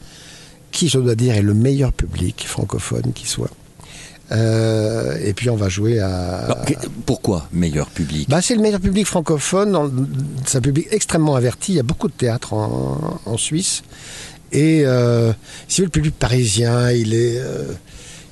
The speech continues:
Speaker 1: il y a, je sais pas, il y a trois cents salles de théâtre à Paris, c'est, il y a une pléthore de, de, de, de spectacles. Et, euh, je trouve que le spe-, le spectateur parisien est blasé. Euh, alors quand c'est le week-end,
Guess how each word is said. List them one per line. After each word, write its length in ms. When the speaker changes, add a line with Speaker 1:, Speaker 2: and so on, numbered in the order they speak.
Speaker 1:
il 140
y 60
a, 80
je 80
sais 100
pas, 120
il 80
y 20
a 60
trois 300
cents 180
salles 260
de 120
théâtre 500
à 20
Paris, 600
c'est, 160
il 1300
y 40
a 40
une 60
pléthore 440
de, 260
de, 200
de, 480
de 140
spectacles. 720
Et, 260
euh, 420
je 80
trouve 140
que 80
le 60
spe-, 280
le 240
spectateur 520
parisien 380
est 60
blasé. 600
Euh, 480
alors 280
quand 220
c'est 440
le 100
week-end, 460